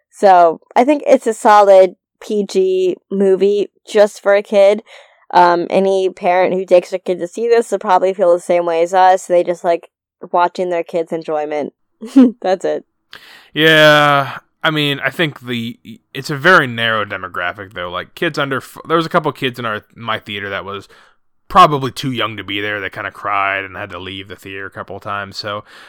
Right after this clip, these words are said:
Speaker 2: th-, it's just the, the, the, the narrow gap of enjoyment is literally, like, ages six to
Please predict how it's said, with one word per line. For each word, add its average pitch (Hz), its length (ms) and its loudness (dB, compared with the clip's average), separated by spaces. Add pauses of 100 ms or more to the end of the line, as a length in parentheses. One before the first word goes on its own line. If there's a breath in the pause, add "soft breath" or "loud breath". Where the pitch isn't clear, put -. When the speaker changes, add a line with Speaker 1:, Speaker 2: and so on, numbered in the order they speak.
(100)
Speaker 2:
th-, - 120 -16
it's 147 120 -10
just - 180 -8
the, 139 100 -4
the, 135 280 -10
the, 127 200 -14 (160)
the 123 160 -10
narrow 135 440 0
gap 110 360 -4
of 107 100 -16
enjoyment 98 560 -10
is 98 140 -16
literally, 104 320 -8
like, 98 220 -10
ages 98 380 -12
six - 360 -12
to 101 200 -18